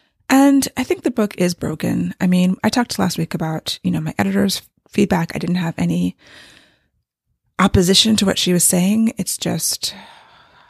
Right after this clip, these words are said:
how do I fix this? So diving back into figuring out how to fix it.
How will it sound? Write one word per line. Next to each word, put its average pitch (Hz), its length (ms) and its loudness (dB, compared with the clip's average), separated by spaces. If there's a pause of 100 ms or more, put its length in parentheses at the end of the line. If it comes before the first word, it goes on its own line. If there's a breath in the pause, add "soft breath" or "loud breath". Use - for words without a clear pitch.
how 170 360 -4
do 175 140 -8
I 165 80 -6
fix - 300 -10
this? - 360 -10 (440 soft breath)
So - 140 0
diving 190 400 4
back 214 260 -2
into 175 800 -4 (680)
figuring 165 300 -2
out - 100 -10
how 170 80 -12
to 175 80 -10
fix - 320 -8
it. 156 200 -6